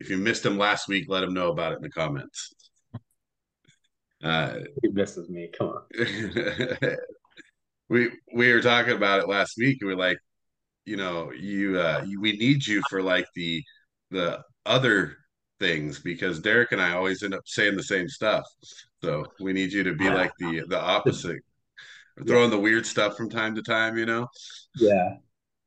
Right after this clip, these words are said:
Speaker 1: You got, gotta have that. You gotta have that good opinions, you know, in there that you don't wanna
Speaker 2: Right.
Speaker 1: always be on the norm.
Speaker 2: I, I look at things from a different angle.
Speaker 1: <laughs> Right.
Speaker 2: People,
Speaker 1: Yeah.
Speaker 2: people are still trying to figure out that angle.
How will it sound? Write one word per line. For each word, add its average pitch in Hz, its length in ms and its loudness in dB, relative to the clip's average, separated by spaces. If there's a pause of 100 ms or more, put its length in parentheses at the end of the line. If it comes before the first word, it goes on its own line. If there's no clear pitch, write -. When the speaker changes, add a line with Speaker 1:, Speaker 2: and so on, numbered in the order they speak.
(1300)
Speaker 1:
You - 160 -8
got, 107 180 -6
gotta 131 200 2
have 143 240 2
that. 104 260 0
You 110 100 -6
gotta 143 140 -2
have 143 180 -2
that 98 300 -4
good 123 140 -2
opinions, 123 760 -4
you 98 80 -4
know, 95 160 -4
in 98 160 -4
there 92 200 -4
that 85 220 -4 (440)
you 92 140 -10
don't 135 160 4
wanna 131 120 4
Speaker 2:
Right. 98 80 2
Speaker 1:
always 123 240 2
be 117 140 0
on 110 140 0
the 92 60 -6
norm. 117 460 -4 (400)
Speaker 2:
I, 147 100 4
I 147 180 4
look 190 260 10
at 185 140 8
things 175 240 8
from 160 140 8
a 127 80 8
different 127 540 4
angle. 104 560 -2
Speaker 1:
<laughs> - 80 -10
Right. 123 320 4
Speaker 2:
People, 185 400 8
Speaker 1:
Yeah. 120 140 0
Speaker 2:
people 202 260 10
are 185 60 10
still 185 280 8
trying 170 240 8
to 147 60 6
figure 151 260 8
out 135 120 6
that 117 220 4
angle. 113 440 -8